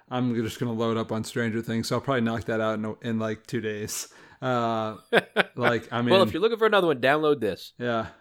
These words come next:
Speaker 2: Good stuff.
Speaker 1: I, uh, I might
Speaker 2: It's,
Speaker 1: try to
Speaker 2: uh,
Speaker 1: do
Speaker 2: good
Speaker 1: that. I
Speaker 2: stuff.
Speaker 1: think the most it'll let me probably get is four episodes, but I'll, I'll do my best to knock it out in, in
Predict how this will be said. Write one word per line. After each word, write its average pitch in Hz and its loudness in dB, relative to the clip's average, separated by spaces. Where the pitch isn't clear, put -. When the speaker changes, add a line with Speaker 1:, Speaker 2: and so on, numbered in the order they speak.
Speaker 2:
Good 143 -8
stuff. - -6
Speaker 1:
I, 117 2
uh, 110 0
I 113 -2
might 117 0
Speaker 2:
It's, 113 0
Speaker 1:
try 117 4
to 107 4
Speaker 2:
uh, - -6
Speaker 1:
do 113 -4
Speaker 2:
good 107 0
Speaker 1:
that. 107 -2
I 110 -2
Speaker 2:
stuff. - -6
Speaker 1:
think 123 -2
the 117 -6
most 113 0
it'll 110 0
let 110 0
me 110 -2
probably 110 -2
get 110 0
is 110 -4
four 113 -2
episodes, 110 -4
but 120 -2
I'll, 117 -2
I'll 120 -4
do 120 0
my 113 0
best 110 -2
to 131 0
knock 117 -2
it 110 -2
out 107 -2
in, 110 -4
in 113 -2